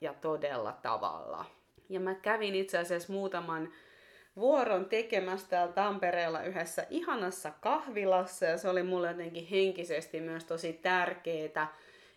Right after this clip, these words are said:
etten mä ole liian kiinnittynyt yrittäjyyteen jotenkin väkisin. Ja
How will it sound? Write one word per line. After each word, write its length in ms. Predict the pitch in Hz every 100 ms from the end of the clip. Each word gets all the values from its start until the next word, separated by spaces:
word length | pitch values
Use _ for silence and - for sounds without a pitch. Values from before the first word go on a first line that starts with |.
| -
etten 320 | 190 - 180
mä 180 | 170 160
ole 120 | 170
liian 340 | 190 185 160 165
kiinnittynyt 800 | 196 170 160 156 - 160 160 -
yrittäjyyteen 1000 | 180 180 175 - 156 165 151 156 156 156
jotenkin 680 | 156 156 143 - 156 151 151
väkisin. 800 | 175 175 143 156 - 90 - 233 _ _ _ _ _ _ _
Ja 300 | 196 202 196